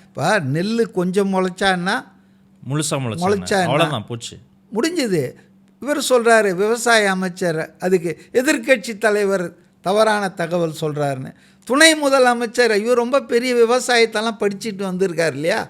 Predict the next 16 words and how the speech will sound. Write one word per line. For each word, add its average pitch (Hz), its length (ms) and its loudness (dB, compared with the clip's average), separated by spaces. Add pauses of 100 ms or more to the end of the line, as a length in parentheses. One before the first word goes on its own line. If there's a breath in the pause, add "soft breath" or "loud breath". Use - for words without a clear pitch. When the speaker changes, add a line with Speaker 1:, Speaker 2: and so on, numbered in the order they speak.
(260 soft breath)
Speaker 1:
அவர் 285 300 4
வந்து, 254 640 6 (520)
முதல்ல 196 580 0
எடப்பாடி 202 720 0
வந்து 208 440 -6 (640)
ஒரு 190 280 0
எதிர்க்கட்சி 196 520 -2
தலைவர், 127 420 -6 (380 soft breath)
அவர் 262 260 -4
வந்து 277 340 0
அரசின் 240 500 0
குறைகளை 240 480 0
சொல்வது 247 580 -2
தான் 285 180 -4
அவருடைய 180 440 -2
வேலை. 147 360 -2